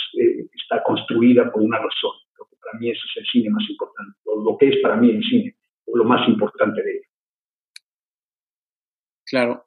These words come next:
Speaker 2: Ahora, de-, déjame ver, o, o déjame entender de, de dónde vienes, ¿no, Rigoberto? O sea, me imagino, estás estudiando Derecho, eh, leyes en, en Oaxaca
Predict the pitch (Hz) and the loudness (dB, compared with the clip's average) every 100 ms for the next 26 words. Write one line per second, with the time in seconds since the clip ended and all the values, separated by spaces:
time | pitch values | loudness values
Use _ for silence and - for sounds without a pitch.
0 | - 147 151 - - - 175 208 190 175 | -4 0 0 -4 -8 -2 0 2 4 4
1 | - - - 160 165 170 208 190 160 139 | 2 -8 -4 2 2 2 -4 -2 2 4
2 | 139 156 - 156 147 143 139 135 147 160 | 4 0 0 2 2 2 2 4 4 4
3 | 147 151 135 113 120 131 - 131 135 - | 6 4 2 -4 -6 -6 -6 -4 -4 -6
4 | 135 120 123 123 - 147 156 156 _ _ | -10 -8 -6 -4 0 0 0 -4 _ _
5 | _ - - 143 - 143 143 127 127 147 | _ -4 2 2 4 2 4 4 4 2
6 | 147 151 143 147 - 127 120 123 139 143 | 2 0 2 0 -2 -4 -4 0 4 4
7 | 143 - 127 120 113 123 117 117 - 139 | 4 0 -4 -4 -6 -8 -8 -6 0 0
8 | 139 139 139 | 2 2 2